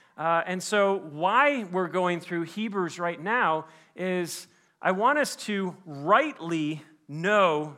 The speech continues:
Jesus so that our lives would reflect who Jesus really is. So we wouldn't have that gap between what we say and how we live. Uh, one author, commentator, theologian, Stephen Gurr,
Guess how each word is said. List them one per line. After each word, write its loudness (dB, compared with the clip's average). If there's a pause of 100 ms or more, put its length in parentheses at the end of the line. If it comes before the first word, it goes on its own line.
Jesus -6
so 0
that 0
our 2
lives 2 (240)
would -2
reflect 0 (380)
who -2
Jesus -2
really -2
is. -12 (240)
So -6
we 4
wouldn't 4
have 2
that 2
gap 2
between -6
what 0
we -8
say 2
and -4 (180)
how 2
we -4
live. -4
Uh, -6
one -2
author, -2
commentator, -4
theologian, -4
Stephen -6
Gurr, 0